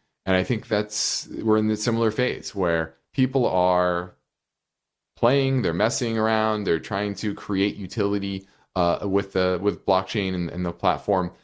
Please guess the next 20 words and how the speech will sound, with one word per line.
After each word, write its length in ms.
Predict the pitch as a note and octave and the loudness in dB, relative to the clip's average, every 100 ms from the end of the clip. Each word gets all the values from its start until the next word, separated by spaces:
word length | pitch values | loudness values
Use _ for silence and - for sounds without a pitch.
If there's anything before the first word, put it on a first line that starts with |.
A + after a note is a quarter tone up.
| _ _ - | _ _ 2
But 100 | A2 | 4
ultimately, 680 | A2 A2 A2+ A2 A2 G#2 - _ _ _ _ _ _ _ _ | 4 0 -2 0 0 -2 -10 _ _ _ _ _ _ _ _
how 140 | - F#2 | 0 0
much 220 | G#2 A#2+ | 0 -2
utility, 600 | A2+ - G#2 A2+ A2+ A2 | -4 0 2 2 -2 -2
what, 240 | G#2+ B2 C3 | 0 -2 0
what 160 | C3+ | -2
problem 460 | - - G2+ A#2+ A2+ | 0 2 4 4 0
has 160 | G#2 F#2+ | -4 -2
crypto 320 | A2 - G#2+ | -4 -2 -2
solved 340 | - G#2+ G#2+ | 0 0 0
so 160 | - G#2+ | -2 -2
far? 380 | - A#2 - - _ _ _ _ _ - | 0 -2 -2 -8 _ _ _ _ _ 0
Maybe 160 | G2+ | 0
some 220 | F#2+ F#2+ | 0 -2
cross-border 800 | E2+ - F2 E2+ - - F2+ F#2 | -4 0 2 2 -2 -2 0 0
moving 460 | G#2+ F2+ E2+ E2+ D2 - | -2 -2 -2 -4 -6 -4
assets 340 | F2 F2 - | -4 -4 -8
between 680 | - D2+ - F#2+ F#2+ F#2 E2 - _ _ _ _ _ _ - | -16 -14 -4 -2 0 -2 -4 -10 _ _ _ _ _ _ 0
countries. 800 | F#2+ F#2+ C3 D#3+ D3 - - | 0 2 0 -2 -4 -8 -12